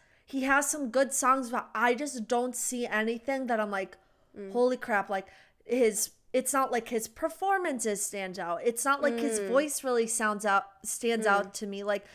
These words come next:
Speaker 1: I feel like there are o-, other artists kind of in his lane that can do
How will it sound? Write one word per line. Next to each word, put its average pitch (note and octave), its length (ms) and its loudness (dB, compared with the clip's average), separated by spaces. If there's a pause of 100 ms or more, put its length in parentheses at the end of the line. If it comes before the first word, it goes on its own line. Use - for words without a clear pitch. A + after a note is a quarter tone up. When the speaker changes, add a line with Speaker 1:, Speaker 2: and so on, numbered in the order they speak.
(320)
Speaker 1:
I C4 160 4
feel D4 220 0
like D4 180 2
there C4 180 6
are A3 120 2 (220)
o-, G#3+ 180 -8
other A3+ 260 4
artists A3 500 4
kind B3 280 0
of A#3 160 -2
in A3+ 180 2
his B3+ 300 -2
lane G#3+ 340 -2
that G#3+ 220 4
can A3+ 160 -2
do A#3 420 -2